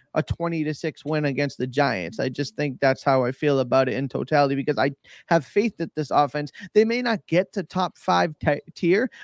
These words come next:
but I could easily see them being a top ten, you know, top twelve offense. And I think that may be enough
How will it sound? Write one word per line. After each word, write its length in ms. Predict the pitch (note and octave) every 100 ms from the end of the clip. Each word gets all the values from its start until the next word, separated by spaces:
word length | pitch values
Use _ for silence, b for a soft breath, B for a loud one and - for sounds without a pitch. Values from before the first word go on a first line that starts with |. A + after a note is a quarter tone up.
| B
but 120 | E3+
I 80 | G#3
could 160 | A3
easily 420 | - A3+ A3 A3 G3+
see 200 | - G3+
them 200 | G3 F#3+
being 240 | F#3+ F#3
a 80 | D#3+
top 300 | - E3+ -
ten, 380 | - F#3+ E3+ E3 - B B
you 100 | F3
know, 100 | D#3+
top 320 | - E3+ -
twelve 340 | - F#3 E3+ -
offense. 400 | E3 A3 E3 F3+
And 100 | D#3+
I 80 | E3+
think 240 | - A3
that 160 | G#3 F#3+
may 180 | D#3 E3
be 140 | F3
enough 340 | E3 F#3 G#3